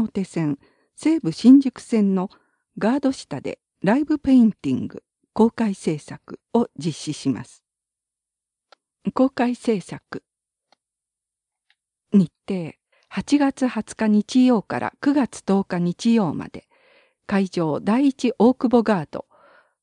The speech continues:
歌舞伎町一の三十の三付近。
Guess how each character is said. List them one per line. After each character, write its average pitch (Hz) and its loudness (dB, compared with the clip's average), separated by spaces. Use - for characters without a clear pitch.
歌 196 -6
舞 208 -2
伎 - -20
町 196 -4
一 190 2
の 240 6
三 240 4
十 151 -8
の - -8
三 160 -8
付 - -20
近。 - -12